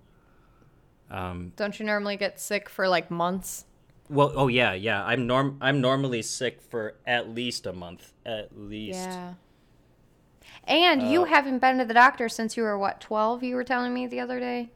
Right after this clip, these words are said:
Speaker 2: which is crazy.
Speaker 1: Yes,
Speaker 2: <laughs>
Speaker 1: minus, I, I, I have seen a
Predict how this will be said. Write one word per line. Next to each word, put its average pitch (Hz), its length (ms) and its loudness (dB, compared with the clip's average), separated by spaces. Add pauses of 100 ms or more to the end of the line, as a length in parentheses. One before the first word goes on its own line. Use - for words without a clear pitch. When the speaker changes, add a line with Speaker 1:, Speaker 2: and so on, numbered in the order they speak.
Speaker 2:
which 220 220 -8
is 185 120 -10
crazy. 196 580 -2 (100)
Speaker 1:
Yes, 147 480 2
Speaker 2:
<laughs> 139 40 -6
Speaker 1:
minus, 147 920 4
I, 139 380 4
I, 139 140 0
I 139 40 2
have 156 340 4
seen 131 440 0
a 110 540 0